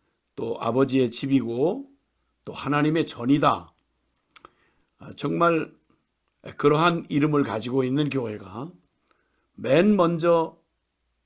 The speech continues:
사실은 이 일이 터지자 문을 닫고 "교회발 코로나, 교회발, 교회발, 교회발"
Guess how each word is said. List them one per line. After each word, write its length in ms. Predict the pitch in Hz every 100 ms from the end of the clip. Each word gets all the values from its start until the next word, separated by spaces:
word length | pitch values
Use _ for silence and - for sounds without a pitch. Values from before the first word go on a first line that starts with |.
| _ _
사실은 640 | - 151 143 151 165 143
이 180 | 131 139
일이 180 | 143
터지자 580 | 139 147 147 135 120 113
문을 320 | 120 135 147 135
닫고 600 | 113 - 110 120 156 _ _ _ _ _ _ _ _ _ _ _ _ _ _ _ _ _ _ _ _ _
"교회발 520 | - 123 131 156 156 151
코로나, 600 | - 165 147 117 92 _ _ _ _ _ _ _ _ _ _ _ _ _ _ _
교회발, 600 | - 123 131 151 131 104 -
교회발, 580 | 113 139 156 151 107 -
교회발" 580 | 135 135 143 143 98